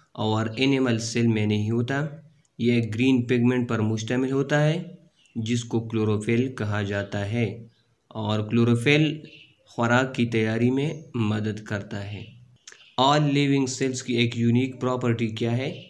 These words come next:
सेल डिवीजन। बैक्टीरियल सेल कितने मिनट बाद डिवाइड होता है? After every twenty minutes, a bacterial cell divides। हमारे बॉडी में कितने सेल्स हैं? तकरीबन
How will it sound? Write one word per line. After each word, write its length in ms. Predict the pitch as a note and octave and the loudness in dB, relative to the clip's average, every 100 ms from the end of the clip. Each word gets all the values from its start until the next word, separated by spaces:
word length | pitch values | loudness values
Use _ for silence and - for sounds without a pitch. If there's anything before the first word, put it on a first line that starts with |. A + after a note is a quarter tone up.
| _ _ - | _ _ -14
सेल 360 | - A#2 A2 | -8 -2 -2
डिवीजन। 540 | G#2+ G#2 G2+ F#2+ F#2 F#2 - _ _ - _ _ _ A2 | 0 -2 -2 -4 -8 -12 -20 _ _ -20 _ _ _ -2
बैक्टीरियल 560 | A#2 A2+ D#3 E3 D#3 | -2 2 4 6 4
सेल 500 | D3+ D#3 D3+ D3+ D3 - - - _ _ - | 4 4 4 4 0 -8 -20 -20 _ _ -6
कितने 340 | D#3+ D#3 E3+ | -4 2 4
मिनट 380 | D#3 C3 B2+ A2 | 6 6 4 2
बाद 220 | A2+ A#2+ | 2 2
डिवाइड 460 | A#2 G#2+ G#2 G#2+ G2 | 2 0 0 0 0
होता 280 | G#2 G#2+ A2 | -2 -2 -2
है? 520 | A2 B2+ D3+ - - _ - | 0 -2 -4 -10 -20 _ -4
After 500 | C#3 D3 C#3 B2 - | -4 -2 -2 -2 0
every 200 | D#3+ D#3+ | 2 4
twenty 560 | B2 A#2 C3+ C3+ B2 A2 | 2 0 -4 -4 -2 -2
minutes, 680 | G#2+ A2 B2+ D3+ - - - | -2 0 -2 -4 -8 -12 -8
a 0 | |
bacterial 600 | A2+ G#2+ G#2+ A#2+ A2+ A2 | -4 -4 0 0 0 -2
cell 640 | G#2+ - A#2 C#3+ - A2 G#2 | -4 -4 -2 -2 -6 -8 -4
divides। 760 | G2+ G2+ G2+ F2+ - - - - _ _ _ _ - _ _ - | -4 -4 -6 -8 -10 -12 -14 -20 _ _ _ _ -20 _ _ -8
हमारे 400 | A2+ A#2 C3 D3 | 0 2 4 4
बॉडी 320 | C3+ C#3 D3 | 4 4 6
में 520 | C#3 B2 A#2 - - - | 6 6 4 0 -10 -2
कितने 420 | D#3 - B2 G#2+ | -2 2 2 2
सेल्स 360 | - A2+ G#2 | 0 -2 -2
हैं? 200 | G#2 G2 | -4 -6
तकरीबन 680 | G#2 G2 - A2 A2+ B2 | -6 -8 -6 -4 -2 -4